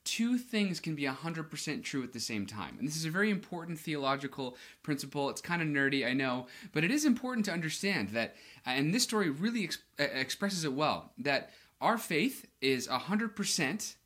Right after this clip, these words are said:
us choosing to trust God. We choose with our entire hearts. That's a hundred percent our responsibility. But then God comes along and fulfills our faith with a hundred percent of his own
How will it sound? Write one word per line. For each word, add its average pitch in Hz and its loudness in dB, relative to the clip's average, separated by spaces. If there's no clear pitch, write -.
us 208 2
choosing 202 2
to 160 -6
trust - -4
God. 82 -6
We 131 0
choose 208 0
with 131 -4
our 107 0
entire 151 -2
hearts. 139 -4
That's 117 -8
a 104 -4
hundred 170 -6
percent 139 -6
our 117 -2
responsibility. 101 -8
But 160 0
then 262 6
God 269 2
comes 214 6
along 131 0
and 170 2
fulfills 208 -2
our 107 0
faith 104 -8
with 170 -2
a 170 4
hundred 226 2
percent 180 -2
of 151 -8
his 180 0
own 196 4